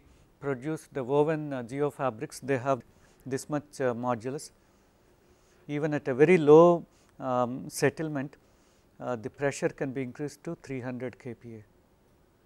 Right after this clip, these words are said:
And, uh, this graph, it shows the, the amount of bulging that takes place. With, um, ordinary stone column, there is a very large, um, bulging of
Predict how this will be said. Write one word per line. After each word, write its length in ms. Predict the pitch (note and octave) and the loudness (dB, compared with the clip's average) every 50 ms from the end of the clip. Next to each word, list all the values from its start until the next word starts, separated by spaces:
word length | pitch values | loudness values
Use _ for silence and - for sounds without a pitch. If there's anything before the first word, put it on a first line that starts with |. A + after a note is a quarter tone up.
| _ _ _ _ _ _ _ _ _ _ _ _ _ _ _ _ _ _ _ _ _ _ _ _ _ _ _ _ _ _ _ _ _ _ _ _ _ _ - | _ _ _ _ _ _ _ _ _ _ _ _ _ _ _ _ _ _ _ _ _ _ _ _ _ _ _ _ _ _ _ _ _ _ _ _ _ _ -12
And, 300 | D#3 C#3 C#3 C#3+ C#3 B2+ | -8 -6 -6 -6 -4 -2
uh, 100 | C#3 B2+ A2+ | -4 -2 0
this 220 | B2+ F3 F3 - | 0 0 0 -2
graph, 400 | - - - D#3 E3+ D#3 C3+ C#3+ - - - - _ _ _ - | -4 -2 2 6 6 6 6 4 2 -6 -20 -20 _ _ _ -18
it 120 | D3 - | -18 -16
shows 380 | - - - D#3+ D#3+ F3 E3 - | -10 -2 4 4 4 4 4 0
the, 260 | D#3 C#3+ D#3+ F3+ A3+ - _ _ _ _ _ _ _ _ _ - | -8 -8 -8 -8 -8 -10 _ _ _ _ _ _ _ _ _ -16
the 240 | C#3 B2 C#3 C3+ C3 | -12 -8 -6 -4 -4
amount 340 | B2 C#3+ D#3 E3 D#3 - | -2 -2 -4 -4 -4 -4
of 160 | E3+ D#3+ C#3+ - - | -4 -4 -4 -6 -12
bulging 540 | C3 A2+ C3 B2+ B2+ C#3 B2+ D#3 D3 B2 B2+ _ _ - | -12 -6 -4 -4 -4 -4 -4 -6 -6 -6 -8 _ _ -4
that 200 | D#3 C3 - - | -4 -4 -4 -2
takes 240 | - C3+ B2+ - - | -2 -2 -2 -4 -8
place. 380 | - B2+ B2 B2+ - - - _ _ _ _ _ _ _ _ _ _ _ _ _ _ _ _ _ _ _ _ _ _ - - - - _ _ _ _ _ - | -14 -12 -12 -10 -12 -14 -18 _ _ _ _ _ _ _ _ _ _ _ _ _ _ _ _ _ _ _ _ _ _ -20 -20 -20 -20 _ _ _ _ _ -14
With, 520 | F#3+ C#3+ B2+ C#3 C#3+ - _ _ _ - | -10 -6 -4 -4 -4 -6 _ _ _ -2
um, 320 | D3 B2+ B2+ B2 A#2 A2+ - _ _ _ _ _ - | 0 0 0 0 -2 -4 -10 _ _ _ _ _ 6
ordinary 460 | C3 C3 C#3 C3+ C3+ D#3+ E3 D3+ D3+ | 8 8 8 8 4 0 0 0 -2
stone 320 | - - D#3 C#3+ C#3+ D3 | -4 -4 -4 -2 -2 -4
column, 400 | - D#3 D3 C#3 C#3 D#3+ F#3 G3+ - _ _ _ _ _ _ _ _ _ _ _ _ | -2 0 0 0 0 -2 -6 -12 -16 _ _ _ _ _ _ _ _ _ _ _ _
there 200 | - C3 A#2 C3 | -14 -8 -8 -6
is 80 | B2 A2+ | -6 -6
a 40 | B2 | -6
very 220 | A#2+ C3+ D3 D#3 | -4 -2 -2 0
large, 460 | C#3+ C#3 C3+ C3+ C#3 C#3+ B2+ A#2 A2+ B2+ | 2 4 6 6 6 6 4 0 -8 -8
um, 240 | B2 A#2+ A#2 G#2 - _ _ _ _ - | -6 -6 -8 -8 -12 _ _ _ _ -12
bulging 440 | A#2+ B2 C3 B2 B2 C3 D3 C#3+ C#3+ | -8 -6 -6 -6 -6 -8 -8 -8 -8
of 120 | C3 - | -10 -10